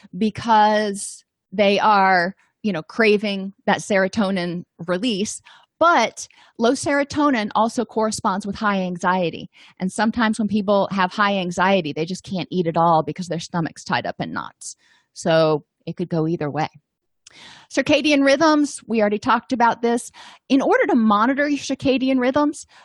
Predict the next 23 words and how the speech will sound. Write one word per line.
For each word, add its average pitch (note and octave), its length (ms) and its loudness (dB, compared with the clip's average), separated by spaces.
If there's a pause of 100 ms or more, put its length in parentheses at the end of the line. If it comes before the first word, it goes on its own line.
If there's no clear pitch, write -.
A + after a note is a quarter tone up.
(120)
um, G3 380 -4
people F4 260 0
can D4+ 160 2
do A3+ 180 0
energy A#3+ 360 0
monitoring, B3+ 600 2 (200)
which - 420 -2
is F#3+ 360 -2
a F#3+ 100 2
really, G#3+ 580 -2 (960)
um, C3 500 -4 (540)
general F3+ 500 0 (540)
way G#3 380 4
of F3+ 340 2
monitoring G3 640 0
your F3 80 -4
circadian F#3 540 -4
rhythms. F3 320 -4
When G#3+ 260 0
do C4+ 80 2
you C4 80 2
have A3 240 0
h-, - 60 -12